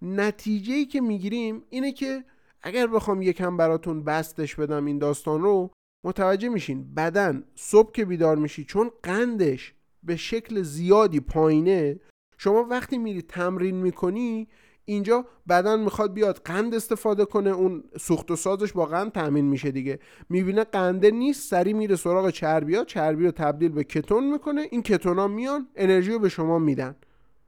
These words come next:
پس شما چربی بیشتری توی صبح می‌سوزونی.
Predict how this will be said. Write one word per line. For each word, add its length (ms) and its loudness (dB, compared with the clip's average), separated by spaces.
پس 260 -4
شما 360 0
چربی 600 -2
بیشتری 440 2
توی 220 -2
صبح 260 -2
می‌سوزونی. 500 -8